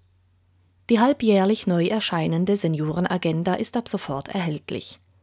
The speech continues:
Unsere Angebote reichen von A wie Aquarellmalen bis W wie WhatsApp. Ein neuer Kurs im Tanzen ist Tabe Ri. Musik,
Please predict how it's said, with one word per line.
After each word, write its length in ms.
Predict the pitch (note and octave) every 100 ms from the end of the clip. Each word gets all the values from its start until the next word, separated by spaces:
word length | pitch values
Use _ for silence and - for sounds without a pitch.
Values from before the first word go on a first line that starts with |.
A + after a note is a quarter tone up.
| _ _ _
Unsere 380 | - A#3 A#3 G#3+
Angebote 680 | F#3 F3 D#3+ E3 F#3 C4 G#3
reichen 380 | D#3 D#3 -
von 260 | D#3 D3 C#3 -
A 380 | E3+ F3+ A#3 E3+
wie 200 | E3+ -
Aquarellmalen 920 | D3+ - E3 G3 G#3 G3 F#3 F#3 F#3+ _ _
bis 240 | - A#3+ -
W 320 | F3+ F#3 F#3+ G3+
wie 280 | - A3+ B3 _ -
WhatsApp. 600 | E3+ D3+ - D3 - - _ _ _ _ _ _ _ _ _ _
Ein 220 | - G#3+ G#3
neuer 260 | G3+ G3
Kurs 400 | F3 F#3+ G#3+ C4
im 180 | - -
Tanzen 420 | D3+ C#3+ - A#3+
ist 440 | A#3+ - - - -
Tabe 560 | F#3 D3+ E3+ G3+ A3
Ri. 200 | F3 - _ _ _ _ _ _ -
Musik, 440 | G3+ C4+ C#4 -